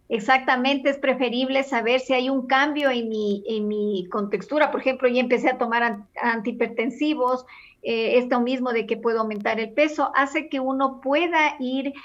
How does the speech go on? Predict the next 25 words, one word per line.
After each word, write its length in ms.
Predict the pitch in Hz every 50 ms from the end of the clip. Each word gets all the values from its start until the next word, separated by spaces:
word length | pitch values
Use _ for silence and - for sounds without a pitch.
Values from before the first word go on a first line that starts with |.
| - - _ _ _
eh, 200 | 240 233 220 214
chequeando 840 | - 247 240 240 - 285 247 254 262 277 285 294 320 320 302 302
con 140 | - 233 226
estas 320 | 233 233 240 262 262 254
preguntas 580 | - 269 269 262 277 277 269 247 285 277 269 254 -
en 100 | - 247
qué 160 | 220 - 311
momento 460 | 320 320 311 294 294 294 285 311 302 277
me 100 | 262 247
haría 380 | 233 240 254 294 302 302 294 - 240
exámenes 680 | 240 - - - - 254 254 254 254 262 240 240 233
de 80 | 214 226
laboratorio. 640 | 208 208 190 202 196 196 196 196 - 196 190 202 196
Entonces, 340 | 233 - 240 240 233 277 285
este 200 | 285 294 302 294
test 260 | 294 294 294 302 277
es 160 | 311 294 302
para 360 | - - 247 208 208 202 214
eso. 420 | 220 262 294 277 - - - - - - - - _ _ _ _ _ _ _ _ _ _ -
Para, 260 | - 254 233 226 220 226
si 180 | - - 247
una 200 | 254 302 330 330
persona 460 | 339 311 - - 302 294 294 294 277
ya 160 | 262 254 254 -
tiene 400 | - 262 269 247 233 202 185